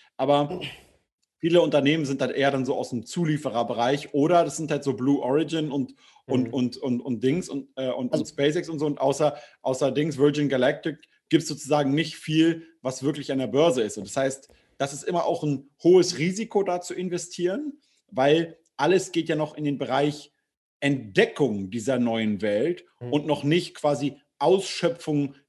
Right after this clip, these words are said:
Speaker 1: der Rendite in dieser neuen Welt, wenn
Speaker 2: Also
Speaker 1: du verstehst, was ich meine, ja?
Speaker 2: Ja,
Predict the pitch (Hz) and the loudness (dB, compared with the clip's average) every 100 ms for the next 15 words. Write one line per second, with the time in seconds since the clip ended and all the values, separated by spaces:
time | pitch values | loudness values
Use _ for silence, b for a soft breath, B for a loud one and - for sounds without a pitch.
0 | - 139 143 131 113 233 233 123 123 110 | -4 0 0 0 2 2 2 0 0 -4
1 | 113 113 107 104 98 107 98 147 110 113 | -2 -2 -2 -4 0 -2 0 -2 -2 -6
2 | - 123 107 - 95 95 107 95 92 90 | -6 -6 -6 -8 -12 -12 -8 -8 -6 -8
3 | 113 156 | -2 -2